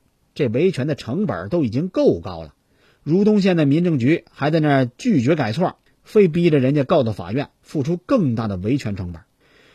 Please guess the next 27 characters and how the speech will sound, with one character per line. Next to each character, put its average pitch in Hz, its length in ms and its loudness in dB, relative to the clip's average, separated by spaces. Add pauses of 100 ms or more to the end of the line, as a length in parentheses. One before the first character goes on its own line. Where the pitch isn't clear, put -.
(120)
这 185 140 2
不 185 140 2
就 233 240 4
是 120 260 0 (140)
事 - 240 -4
儿 170 100 4
难 131 220 0
办、 160 180 -4 (260)
错 - 300 0
儿 120 60 2
难 135 160 0
改 120 120 -2
的 135 100 -4
典 101 280 -8
型 101 280 -10
吗？ 143 100 -8 (640)
千 139 220 -4
万 113 120 -2
别 95 140 -6
忘 104 160 -6
了， 85 100 -14 (140)
咱 117 160 -4
们 123 80 0
服 175 280 -2
务 233 80 4
部 113 140 -2
门 85 220 -10